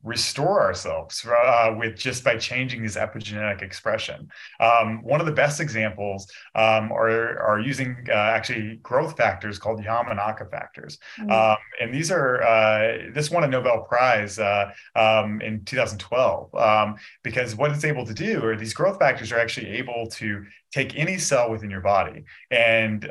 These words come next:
Speaker 1: make them back into pluripotent stem cells. So you could take, for instance, a biopsy of your skin and, and, and take those skin cells and keratinocytes back to pluripotent stem cells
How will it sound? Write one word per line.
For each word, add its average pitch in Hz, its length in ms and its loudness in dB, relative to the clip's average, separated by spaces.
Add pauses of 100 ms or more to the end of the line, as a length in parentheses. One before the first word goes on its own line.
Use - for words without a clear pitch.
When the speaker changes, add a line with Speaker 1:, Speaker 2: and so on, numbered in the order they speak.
Speaker 1:
make 135 380 -2
them 107 260 -4
back 117 480 2
into 110 220 -8
pluripotent 104 580 -6
stem 107 220 -8
cells. - 340 -8 (260)
So - 120 -2
you 131 180 0
could 151 140 -4
take, 127 260 0
for 117 160 -8
instance, 113 420 -4
a 113 60 -2
biopsy 104 460 4
of 95 60 -8
your 117 100 -4
skin 127 360 0
and, 95 160 -6
and, 113 280 -4
and 104 200 -4
take 131 200 -6
those 117 120 -6
skin 190 240 -4
cells 95 380 0
and 95 80 -10
keratinocytes 135 720 -6 (140)
back 135 400 4
to 107 240 -6
pluripotent 98 520 -12
stem 165 240 -8
cells - 360 -10